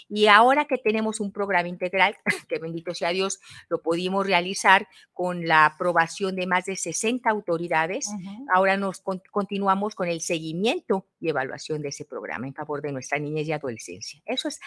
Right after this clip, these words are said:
Speaker 1: a grandes rasgos lo que hacemos.
Speaker 2: Ok, literal es velar por los derechos de los niños, niñas y adolescentes.
Speaker 1: Así es.
Speaker 2: Ok. Yo he visto en tus redes sociales, y a manera, título personal, porque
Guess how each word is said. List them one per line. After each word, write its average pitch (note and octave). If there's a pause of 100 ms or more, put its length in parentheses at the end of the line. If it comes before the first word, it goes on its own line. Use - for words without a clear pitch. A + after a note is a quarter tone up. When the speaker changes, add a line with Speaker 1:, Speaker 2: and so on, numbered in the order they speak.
(100)
Speaker 1:
a F#3+
grandes G#3
rasgos F3+
lo D#3+
que A#2+
hacemos. - (120)
Speaker 2:
Ok, -
literal C4+
es D#4
velar C4+
por D#4
los A3
derechos B3
de G#3+
los G3
niños, C4
niñas B3
y A3
adolescentes. E3+
Speaker 1:
Así C#3
es. -
Speaker 2:
Ok. F3 (640)
Yo D4+
he F4+
visto E4+
en A3+
tus G3
redes A#3
sociales, C4+
y A#3
a F3+
manera, F3+
título G#3+
personal, A#3
porque E3